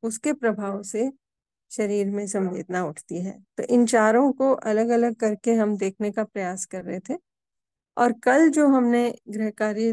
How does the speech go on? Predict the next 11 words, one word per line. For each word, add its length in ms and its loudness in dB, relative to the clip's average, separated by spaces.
दिया 240 -6
था, 360 -8
उसमें 320 0
ये 220 4
था 320 -2
कि 160 -8
हम 320 2
ये 160 4
जो 300 0
चार 300 2
स्रोत 520 0